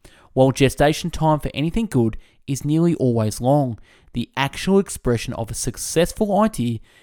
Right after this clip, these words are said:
can happen relatively quickly, usually when a sudden new clarity of purpose is found. While it can be hard to accept the law of lead time, or the period between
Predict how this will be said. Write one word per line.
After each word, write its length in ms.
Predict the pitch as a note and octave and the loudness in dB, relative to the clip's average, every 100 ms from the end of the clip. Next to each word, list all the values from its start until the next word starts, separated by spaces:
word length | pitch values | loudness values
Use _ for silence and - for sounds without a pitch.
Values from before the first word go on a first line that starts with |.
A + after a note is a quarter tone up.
| - | -8
can 140 | C4 G#3 | -2 0
happen 300 | G3 G3 E3 | 0 0 0
relatively 520 | C3+ B2 - A#2+ A#2 | 0 0 -4 -4 -4
quickly, 520 | - C4+ - B2 - - _ _ | -2 -2 -2 -6 -6 -16 _ _
usually 340 | D#3 F#3+ G3+ G#3 | 0 2 2 2
when 220 | F#3 G3 | 2 0
a 80 | G3 | -2
sudden 460 | - F3 F#3+ F#3+ | 0 -2 -2 0
new 200 | D#3+ B2 | 4 4
clarity 560 | - - C#3 F#3 F#3 F3+ | 2 -2 2 2 0 -2
of 160 | - | -4
purpose 460 | - A#2+ A2+ A#2 - | 0 0 0 -4 -6
is 140 | A#2+ - | -14 -4
found. 500 | A#2+ C3+ C#3 A2+ - _ _ _ _ _ _ - - - - - | 0 0 0 -4 -8 _ _ _ _ _ _ -20 -20 -20 -12 0
While 180 | E3+ | 4
it 100 | F#3+ | 4
can 220 | G3+ G3+ G3 | 4 2 2
be 120 | G3 | 0
hard 280 | E3 F3 D#3+ | 0 0 -2
to 140 | F3+ | -6
accept 420 | - - D3+ - | -6 -2 -2 -2
the 80 | C#3 | -4
law 400 | B2+ B2 B2 - | 2 4 4 0
of 120 | A#2 | -4
lead 260 | A#2 A2 - | -2 -2 -2
time, 440 | D3 E3+ C#3 - - _ | -2 0 -2 -6 -16 _
or 200 | - D3+ | -2 2
the 80 | C#3 | 4
period 360 | - F3+ F#3 E3 | 2 4 4 4
between 560 | F3+ - C#3 A#2+ A#2 | -4 -2 -2 0 -2